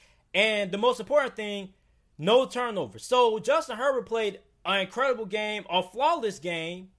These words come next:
that he didn't have any turnovers, and the Chargers still lost this game by one possession. And when you look at a team that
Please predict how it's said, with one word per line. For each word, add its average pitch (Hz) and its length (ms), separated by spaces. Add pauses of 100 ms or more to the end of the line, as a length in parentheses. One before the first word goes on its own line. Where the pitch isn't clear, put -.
(380)
that 208 180
he 226 160
didn't 240 260
have 208 260
any 285 200
turnovers, 196 760 (520)
and 247 180
the 233 60
Chargers 254 560
still 247 320
lost 214 240
this 233 160
game 175 420 (360)
by 202 160
one 180 180
possession. 240 520 (1160)
And 254 280
when 254 120
you 311 60
look 349 220
at 302 100
a 226 80
team 202 640 (540)
that 214 420